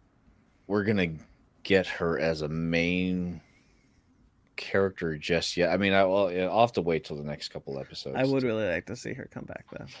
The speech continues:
Speaker 1: I mean, so would I, but I don't think she's, she'll make a huge splash. I
Speaker 2: I
Speaker 1: think,
Speaker 2: agree.
Speaker 1: yeah.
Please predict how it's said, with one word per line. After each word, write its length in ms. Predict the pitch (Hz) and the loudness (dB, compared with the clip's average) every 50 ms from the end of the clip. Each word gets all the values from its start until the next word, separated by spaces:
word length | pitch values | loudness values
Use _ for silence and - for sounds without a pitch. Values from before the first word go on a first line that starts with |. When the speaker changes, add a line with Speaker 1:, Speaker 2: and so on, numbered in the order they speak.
| - - | -6 -2
Speaker 1:
I 40 | - | 4
mean, 140 | 233 247 202 | 6 6 6
so 160 | - - 277 220 | 10 12 12 12
would 120 | 165 110 | 12 12
I, 220 | 95 90 98 92 | 12 12 12 12
but 140 | 80 76 78 82 | 10 8 8 8
I 40 | |
don't 160 | 95 98 95 - | 8 6 6 2
think 140 | 101 90 | 0 -2
she's, 260 | - - 85 80 - - - | 0 -2 -4 -6 -8 -6 -4
she'll 540 | - - - - - - - 98 92 92 85 | -2 0 0 0 0 2 4 4 4 6 4
make 320 | 87 87 87 87 - - | 4 4 4 4 2 -2
a 80 | 73 71 | -6 -6
huge 920 | - - - - 98 98 92 90 87 85 82 78 76 - - - - - _ _ _ _ _ _ _ _ _ _ _ _ _ _ _ _ _ | -6 -4 0 4 6 8 8 8 6 4 2 -2 -4 -8 -8 -8 -10 -12 _ _ _ _ _ _ _ _ _ _ _ _ _ _ _ _ _
splash. 800 | - - - - - - 92 82 73 69 - - - - - - - _ _ _ _ - - - - - - - | -4 -4 -2 -2 0 4 4 6 6 4 2 0 0 -2 -2 -6 -10 _ _ _ _ -20 -20 -20 -20 -20 -8 -2
I 120 | - 202 196 | 0 2 2
Speaker 2:
I 40 | |
Speaker 1:
think, 100 | 135 90 120 | 4 2 2
Speaker 2:
agree. 140 | 123 123 123 - - - _ _ _ _ _ _ - - | 0 -2 -6 -10 -16 -20 _ _ _ _ _ _ -16 -12
Speaker 1:
yeah. 140 | 78 78 | -10 -10